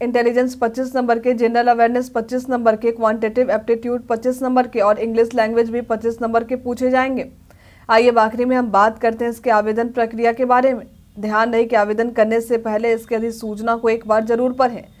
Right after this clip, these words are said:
उसके बाद हमारे द्वारा बताए गए आधिकारिक वेबसाइट पर जाएं। आवेदन लिंक को हमने अपने डिस्क्रिप्शन बॉक्स में भी दे रखा है, आप चाहे तो यहाँ से भी डायरेक्ट लिंक पर जा सकते हैं।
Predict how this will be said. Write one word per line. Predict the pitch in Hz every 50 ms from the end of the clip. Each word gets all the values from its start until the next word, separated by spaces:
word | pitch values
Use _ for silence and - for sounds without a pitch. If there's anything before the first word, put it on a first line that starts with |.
| - - - - - -
उसके | 254 254 254 277 277
बाद | 254 247 254 254
हमारे | 254 254 247 247 254 269
द्वारा | 262 254 254 254 254
बताए | 254 240 233 233 233 233 247
गए | 247 254
आधिकारिक | 247 240 226 247 247 247 220 226 247 240
वेबसाइट | 233 226 214 220 - 254 240 247
पर | - 254 254
जाएं। | 247 214 - - - - - -
आवेदन | 196 202 208 214 233 233
लिंक | 233 233 233 226 -
को | 247 233
हमने | 220 220 226 226
अपने | 226 220 233 233 233
डिस्क्रिप्शन | 226 220 220 - 226 208 214 220 247 240 233
बॉक्स | 208 202 214 208 - 247
में | 240 233 226
भी | 233 254
दे | 233 247 240
रखा | 247 247 254 254 262 247
है, | 233 185 - - - - - - - - -
आप | 220 220 220 220 -
चाहे | 247 214 214 226 226
तो | 226 254
यहाँ | 247 226 220 220 233
से | 226 254 247
भी | 240 247
डायरेक्ट | 220 220 208 214 233 233 226 247
लिंक | 233 220 226 226
पर | 240 233
जा | 214 202 208 214
सकते | 208 240 233 - 254
हैं। | 247 226 180 165 - -